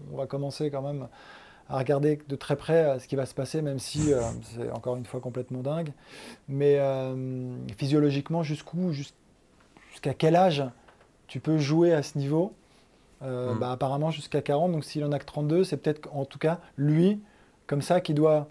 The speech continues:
Speaker 1: qui doit le recevoir, et c'est peut-être ce qu'il doit, ce qu'il, ce qu'il doit se dire. Mais, euh, et en même, et en même temps, je, je, je, enfin, je suis honnête, hein, je me dis, euh, il peut se dire ça, mais d'un autre côté, il sait très bien que, euh,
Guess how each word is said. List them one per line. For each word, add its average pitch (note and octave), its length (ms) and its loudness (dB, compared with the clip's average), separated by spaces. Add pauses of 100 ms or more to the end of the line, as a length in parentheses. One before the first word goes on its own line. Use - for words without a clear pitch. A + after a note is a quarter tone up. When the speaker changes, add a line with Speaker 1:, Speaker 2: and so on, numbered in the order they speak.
(200)
Speaker 1:
qui D3+ 100 -2
doit D3+ 100 4
le C#3+ 60 6
recevoir, D3 520 2
et F3 40 -2
c'est D#3+ 100 -8
peut-être D#3 200 -2
ce - 40 -18
qu'il C#3 100 -8
doit, C#3 120 2
ce - 80 -14 (260)
qu'il, B2+ 480 -12
ce - 80 -14
qu'il C3 160 -8
doit C3+ 160 2
se C#3 140 -4
dire. F3 320 2 (640)
Mais, C3+ 280 -2
euh, B2 260 -2 (440)
et C#3 100 0
en C3+ 60 -2
même, C#3+ 260 -4
et C3+ 100 -4
en C#3+ 60 -2
même D3+ 160 -2
temps, A3 180 0
je, D3 180 -4
je, B2 40 -10 (240)
je, - 480 -12 (100)
enfin, A#2+ 160 -10
je A2+ 120 -18
suis - 180 -10
honnête, G3 300 0
hein, E3+ 80 -2
je C#3 120 -6
me C#3 120 -4
dis, D3+ 180 -2
euh, E3 60 -2 (840)
il C#3 80 -8
peut D#3 140 0
se C#3 60 0
dire C3+ 240 -2
ça, G3+ 200 4
mais F3 120 0
d'un C3+ 120 -2
autre C3+ 100 -6
côté, F3+ 280 2
il F3 40 0
sait D3 140 -4
très - 160 -4
bien F3+ 160 0
que, D3 120 -4
euh, B2 220 -4